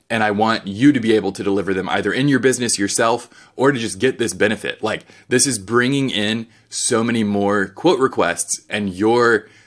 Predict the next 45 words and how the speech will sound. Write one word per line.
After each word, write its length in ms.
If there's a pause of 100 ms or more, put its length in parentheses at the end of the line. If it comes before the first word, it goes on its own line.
successfully 680
closing 560
more 300
of 100
them 400
because 460
you're 180
first 640
to 120
get 100
in 80
front 160
of 80
these 160
people, 400 (420)
that 120
it's 140
reducing 500
your 100
client 280
acquisition 520
cost. 380
And 200
that 320
is 460 (180)
what 160
I 100
love 340
to 80
see 260
as 140
a 40
digital 300
marketer. 460 (440)
Okay, 160
they 120
generated 580 (300)
ten 240
thousand 360
dollars 360
in 100
revenue 380
in 200
two 280
months. 480